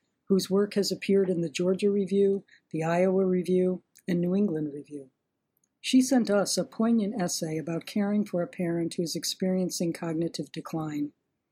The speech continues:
Here's her essay, Heathens for the Day, which reminds us how illness spreads suffering throughout a family. When I arrive at his house with a suitcase, my father leads me upstairs to Elle's bedroom and says,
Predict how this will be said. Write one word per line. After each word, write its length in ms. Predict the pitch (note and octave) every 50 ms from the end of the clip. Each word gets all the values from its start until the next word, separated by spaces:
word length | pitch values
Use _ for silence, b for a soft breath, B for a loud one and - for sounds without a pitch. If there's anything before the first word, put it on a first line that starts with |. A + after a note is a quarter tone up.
| b b b b b b b _ _ _
Here's 280 | A#3 B3 B3+ B3 B3+
her 140 | - G3+ A3
essay, 420 | - F#3 F#3+ F#3 - F3+ E3 E3 D#3+
Heathens 480 | - G3+ G3+ G3 G#3+ G#3 G3+ F#3+ -
for 200 | - - F#3 F3
the 100 | D3+ F3
Day, 440 | - E3+ E3+ E3 D#3 D3+ D3 D3 - _ _ _ _ _ _
which 220 | - G3 G3+ - -
reminds 480 | G3 F3+ F3+ F#3 G3 G#3 G#3+ G3+ -
us 220 | F#3+ F3 F3 - -
how 220 | - F3 F3+ B3 D4
illness 420 | G#3+ G#3 G#3 G3 F#3+ F3+ F3 -
spreads 540 | - - - - - - F#3+ F#3 F#3 E3 -
suffering 600 | - - - F3+ E3 - - E3+ E3 E3 D#3 D3+ b b b b _ _
throughout 380 | - G3 F3 F3 F3 E3+ E3
a 60 | E3+ E3
family. 640 | - - E3 D#3+ D#3+ D3+ D3+ D3+ D3+ D#3 C#3+ - _ _ _ _ _ _ _ _ _ _ - _ _ _ _ _ _ _ _ _ _ _ _ _ _
When 140 | - G#3 A3
I 160 | A3+ A#3+ C4
arrive 360 | C#4 A#3+ A3 A3 A#3 B3 B3+
at 60 | C4 B3
his 180 | B3 - -
house 300 | - G3+ G3 G3+ F#3+ -
with 120 | G3+ F#3+ G#3
a 40 |
suitcase, 680 | G3+ - - A3 G#3 G#3 - F#3 E3+ D#3+ E3 - - -
my 160 | F#3 F3+ F3
father 400 | - - G3 F#3+ G3 F#3+ G#3+ G3+
leads 320 | G3 F#3+ F#3+ F#3+ F#3 - -
me 120 | F#3 F3+
upstairs 600 | F3+ F#3 - - - - F3 F3 E3+ E3+ E3+ -
to 180 | - - F#3+ A3+
Elle's 360 | G#3 F#3+ G3 G3+ G#3+ F#3+ -
bedroom 440 | - F3 E3+ D#3 - E3 E3 D#3 D#3+
and 160 | E3 E3 D#3+
says, 440 | - - F3 E3+ E3+ D#3+ D#3 -